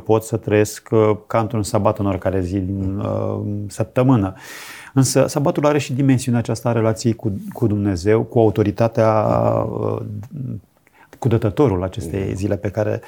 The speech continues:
Speaker 1: uh, la care ai făcut referire. Uh, mm, aș vrea să, să mă leg iarăși de un, uh, aspect pe care l-ai amintit. Ai spus că sabatul, uh,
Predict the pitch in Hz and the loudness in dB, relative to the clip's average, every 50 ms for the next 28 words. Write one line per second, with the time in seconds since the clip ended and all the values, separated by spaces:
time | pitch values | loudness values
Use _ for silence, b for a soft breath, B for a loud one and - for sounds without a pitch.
0 | B B B B B B - 107 107 107 101 98 - 113 107 107 101 - - - | B B B B B B 0 2 2 2 2 2 0 0 0 0 -2 -4 -8 -8
1 | - 107 - 113 107 98 - - 107 104 101 101 98 - - B B B B B | -8 -6 -6 -6 -8 -6 -6 -6 -4 -4 -2 -2 -2 -4 -4 B B B B B
2 | B B B B B B B B - 131 131 131 123 123 127 135 - - - _ | B B B B B B B B 2 4 4 6 6 6 4 4 0 -2 -8 _
3 | - - - _ _ _ _ _ _ _ - - 135 135 135 139 139 139 139 135 | -20 -20 -20 _ _ _ _ _ _ _ -8 -4 -2 0 2 2 2 2 2 4
4 | 135 139 139 - - 190 196 190 - 233 220 185 156 - - - - 156 139 135 | 4 2 2 2 2 2 2 2 4 4 4 4 4 4 2 2 4 4 4 6
5 | 131 127 123 120 113 113 113 117 127 139 123 143 143 156 139 107 120 117 113 107 | 6 6 6 4 4 4 4 4 4 4 4 4 4 2 2 2 2 2 2 2
6 | 107 107 107 101 101 107 - - 123 113 - - - 123 127 - 127 120 - 120 | 2 2 2 2 0 0 0 -2 -2 -2 -2 -2 -2 -4 0 -2 -2 0 2 0
7 | 113 110 110 110 107 104 107 - - - 117 107 107 104 101 - 147 139 147 131 | 2 4 4 4 4 4 2 0 -2 -2 -2 -2 -4 -6 -4 -4 -4 0 0 -2
8 | 123 - - 185 175 - - - 160 135 127 - B B B B B B - - | -2 -2 -8 -10 -10 -8 -2 0 0 0 0 -6 B B B B B B -8 -4
9 | - 156 151 151 120 123 110 - - - 107 101 98 107 117 139 139 131 127 120 | 0 2 2 4 4 2 0 0 -2 -6 -4 -4 -4 -4 -4 -4 -2 -2 -2 -2
10 | 120 117 123 131 175 254 | -2 -4 -6 -8 -10 -12